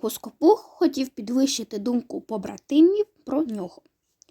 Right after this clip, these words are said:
Як я вже казала, Гускопуха доволі не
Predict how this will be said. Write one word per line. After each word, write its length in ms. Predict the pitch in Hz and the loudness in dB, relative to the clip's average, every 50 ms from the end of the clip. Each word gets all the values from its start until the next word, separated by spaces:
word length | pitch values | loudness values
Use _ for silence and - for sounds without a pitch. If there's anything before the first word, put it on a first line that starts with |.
| - _ _ _ _ _ _ _ - - _ _ _ _ | -20 _ _ _ _ _ _ _ -20 -20 _ _ _ _
Як 280 | 311 302 359 - - - | 8 8 8 6 4 2
я 80 | 320 | 4
вже 180 | 285 277 294 302 | 4 4 4 2
казала, 540 | 302 339 339 330 466 480 480 480 466 427 359 | 4 2 2 4 4 4 4 6 6 6 6
Гускопуха 880 | 285 254 285 277 - - 277 269 - - 466 494 480 - 440 415 349 | 6 4 2 -2 -2 -4 -4 -2 2 4 4 4 6 4 4 4 6
доволі 540 | 269 269 262 254 349 403 480 453 392 381 370 | 4 4 2 2 4 4 4 6 6 6 8
не 140 | 320 339 | 8 6